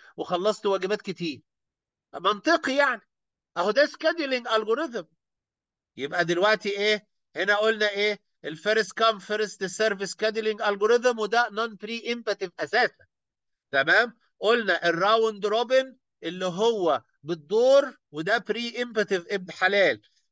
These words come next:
ماشي؟ وبعدين فيرست ج-، ج-، فيرست شورتست جوب فيرست برضه، ما هو ده preemptive طبعا. ما هو ده preemptive قابل للايه؟ للانتربشن.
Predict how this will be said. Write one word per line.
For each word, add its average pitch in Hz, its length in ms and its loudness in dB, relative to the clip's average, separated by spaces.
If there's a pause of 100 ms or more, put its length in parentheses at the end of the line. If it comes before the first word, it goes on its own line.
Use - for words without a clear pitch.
ماشي؟ 262 480 -2 (220)
وبعدين 202 540 4
فيرست 254 480 0
ج-، 190 260 -6 (260)
ج-، 190 300 -8
فيرست 226 580 0
شورتست - 1000 0 (480)
جوب 202 280 2
فيرست 262 480 0
برضه، 294 340 0
ما 254 80 -8
هو 226 120 -8
ده 269 240 -2
preemptive 302 800 -8
طبعا. 254 260 -6 (1300)
ما 123 80 -4
هو 147 60 2
ده 214 260 4
preemptive 247 680 -4
قابل 233 360 2
للايه؟ 214 500 0 (400)
للانتربشن. 214 960 -2